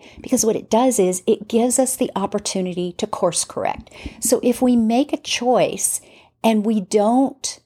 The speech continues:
see the result or ha-, get the response that we had hoped for, we can course correct. We can make a different choice.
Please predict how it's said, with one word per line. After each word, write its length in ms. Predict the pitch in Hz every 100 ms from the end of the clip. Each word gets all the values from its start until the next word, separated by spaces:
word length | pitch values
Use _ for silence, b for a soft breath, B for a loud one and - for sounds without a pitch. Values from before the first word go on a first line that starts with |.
| _ _
see 640 | - - - 233 233 240 233
the 180 | 196 165
result 720 | 165 170 180 196 233 233 -
or 140 | 190
ha-, 380 | 180 - 185 196 -
get 220 | 208 -
the 80 | 170
response 720 | 170 - - 160 170 220 -
that 200 | - -
we 420 | 175 170 170 165 b b b b _ _
had 180 | - 156
hoped 360 | - 160 -
for, 400 | - 226 240 277 _ _ _ _ _ _ 220 202
we 180 | 240
can 200 | 269 254
course 320 | 233 277 285 -
correct. 380 | - 175 -
We 120 | 180 196
can 180 | 190
make 180 | 156 143
a 40 | 160
different 280 | 156 -
choice. 540 | - 311 - - -